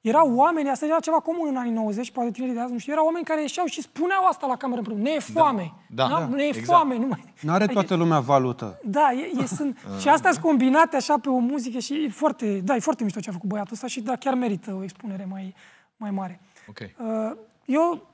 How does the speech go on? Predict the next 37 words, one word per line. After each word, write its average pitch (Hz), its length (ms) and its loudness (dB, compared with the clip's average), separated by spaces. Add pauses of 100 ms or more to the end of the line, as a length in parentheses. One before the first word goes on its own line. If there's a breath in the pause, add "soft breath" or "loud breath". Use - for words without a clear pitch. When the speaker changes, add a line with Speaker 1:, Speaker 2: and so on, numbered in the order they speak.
(120)
Speaker 1:
aș 247 80 0
vrea 269 140 4
să 285 140 -2
recomand 247 540 -2
o, 226 220 -4 (100)
o, 208 260 -6 (1000)
o 240 100 -4
carte 254 360 2
care 247 220 2
cred 254 180 -4
că 277 100 -2
e 254 100 0
cumva 220 340 4
în 208 80 2
zona 190 640 -2
celor 208 300 -4
pe 202 120 -10
care 202 240 -6
le, 185 480 -6 (640 soft breath)
le 214 140 -4
mai 208 160 2
recomand 214 480 0
tu 226 160 -6
și 233 220 -8
Speaker 2:
Mhm. 202 340 -8
Speaker 1:
cred 202 140 -10
că 208 80 -10
oamenii 208 240 -6
sunt 233 100 -10
obișnuiți 196 320 -4
cu 240 60 -8
genul 208 160 -4
ăsta 220 140 -8
de 190 80 -4
recomandări. 202 500 -6
O 233 40 -4
carte 247 520 -4